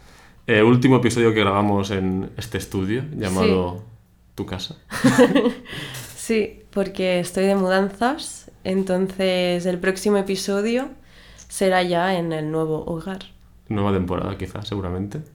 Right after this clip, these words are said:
Speaker 2: Probablemente.
Speaker 1: Ya veremos. Primera pregunta, Laura, ¿cómo va tu decálogo?
Speaker 2: Va igual.
Speaker 1: ¿Tenemos un punto solo?
Speaker 2: <laughs> Tenemos un punto y, y resiste el punto.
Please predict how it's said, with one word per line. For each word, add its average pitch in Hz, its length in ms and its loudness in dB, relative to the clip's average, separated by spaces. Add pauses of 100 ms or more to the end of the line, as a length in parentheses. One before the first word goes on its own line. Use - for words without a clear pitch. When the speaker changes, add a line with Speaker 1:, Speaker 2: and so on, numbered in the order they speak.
(120)
Speaker 2:
Probablemente. 165 680 -2 (300)
Speaker 1:
Ya 104 120 0
veremos. - 540 -6 (140)
Primera 127 220 4
pregunta, 131 720 6
Laura, 113 340 2
¿cómo 104 180 0
va 95 140 2
tu 101 100 0
decálogo? 101 600 -2 (300)
Speaker 2:
Va 202 120 2
igual. 180 420 -4 (340)
Speaker 1:
¿Tenemos - 240 6
un - 100 6
punto 123 360 6
solo? 139 440 4
Speaker 2:
<laughs> - 40 -10
Tenemos 240 400 4
un 240 160 4
punto 247 500 2
y, 180 720 -2
y 165 420 -8
resiste 175 440 -8
el 170 100 -6
punto. 165 380 -8